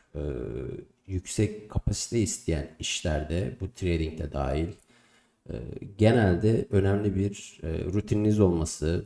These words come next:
sabah bir disiplininiz olması kesinlikle gerekiyor ve bu işinize aslında yansıyor. Ben iyi bir trader olmaya başladığımda aslında hayatımda daha disiplinli bir olmaya başladım. Daha, e, rutinlerimi daha iyi uygulamaya başladım. Ve orada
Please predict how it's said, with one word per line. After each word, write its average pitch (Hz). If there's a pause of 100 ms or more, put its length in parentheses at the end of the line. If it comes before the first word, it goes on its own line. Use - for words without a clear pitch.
(100)
sabah 95
bir 98
disiplininiz 95
olması 80
kesinlikle -
gerekiyor 85
ve 90
bu 95
işinize 87
aslında 82
yansıyor. 80 (600)
Ben 135
iyi 185
bir 202
trader 131
olmaya 101
başladığımda 92
aslında 107
hayatımda 101
daha 107
disiplinli 104
bir 85
olmaya 71
başladım. 80
Daha, 101
e, 82 (600)
rutinlerimi 98
daha 101
iyi 92
uygulamaya 71
başladım. 92 (460)
Ve 110
orada 131